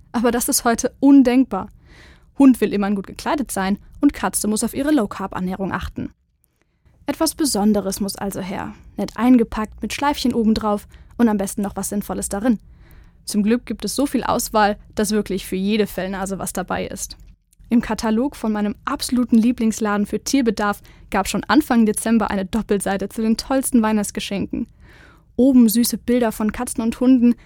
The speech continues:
die sich an der Schleife von einem nett eingewickelten Päckchen zu schaffen machen. <laughs> Zuckersüß. Darunter Weihnachtsstiefel gefüllt mit Spielzeug und Rentierplüschtieren, leckerem Bio-Nassfutter oder einem Kunstpelzmantel für kalte Tage.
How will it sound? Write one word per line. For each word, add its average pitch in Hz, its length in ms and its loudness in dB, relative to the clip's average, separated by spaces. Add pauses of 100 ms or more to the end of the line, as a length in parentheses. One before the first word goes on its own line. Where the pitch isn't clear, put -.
(180)
die 233 60 2
sich 196 180 -4
an 202 60 -2
der 202 100 -2
Schleife 220 400 -6
von 214 160 -4
einem 208 240 0
nett 220 240 -2
eingewickelten 214 600 0
Päckchen 208 340 -6
zu - 100 -4
schaffen 208 380 -4
machen. 208 380 -6 (340)
<laughs> - 380 -2
Zuckersüß. 240 840 -2 (600)
Darunter 240 500 2 (380)
Weihnachtsstiefel 247 760 2
gefüllt 233 440 -2
mit 226 100 0
Spielzeug 233 520 -2
und 208 120 0
Rentierplüschtieren, 208 920 -2 (200)
leckerem 208 680 -2
Bio-Nassfutter 202 880 -2
oder 208 140 -2
einem 202 260 -2
Kunstpelzmantel - 1040 -2
für - 180 -8
kalte - 300 -6
Tage. 214 440 -2